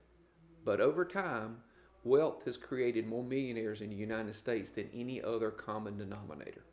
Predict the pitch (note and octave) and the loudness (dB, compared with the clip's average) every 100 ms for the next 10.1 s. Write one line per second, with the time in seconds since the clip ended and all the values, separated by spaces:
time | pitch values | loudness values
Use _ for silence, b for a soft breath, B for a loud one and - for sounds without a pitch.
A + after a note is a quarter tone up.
0 | - - _ - _ _ _ - - G3 | -20 -20 _ -20 _ _ _ -4 4 4
1 | C#3+ - - - - - _ B B B | 4 -2 -10 -12 -20 -20 _ B B B
2 | - C#3+ A2+ - - - A2 - - - | 2 6 6 4 -10 -8 -4 0 -2 -4
3 | - - B2+ C3 E3+ G#3 F#3 - C3 A#2 | -14 -4 0 2 2 0 -2 2 4 2
4 | C3+ - _ A#2+ - A2 - C#3 D3 D#3+ | -4 -14 _ -6 -4 -6 0 0 2 0
5 | C3+ C#3 A2 A#2+ D3 C3+ A2+ D#2 - - | 4 4 6 4 4 0 0 0 -2 -10
6 | - _ - b b - F3 F#3+ D#3+ C3+ | -20 _ -20 b b -6 -2 0 2 2
7 | B2 C3 A#2 A#2+ A#2+ G2 - - F#2+ G2+ | 2 0 0 -2 0 -2 -2 -6 -4 -4
8 | - F2+ - - _ B B B C#3 C3 | -4 -4 -6 -12 _ B B B -4 -2
9 | F#3+ G3+ F3 C#3+ C#3+ E3+ D#3+ D#3+ C3+ C#3 | -2 2 2 0 0 -2 -2 -4 0 0
10 | - | -2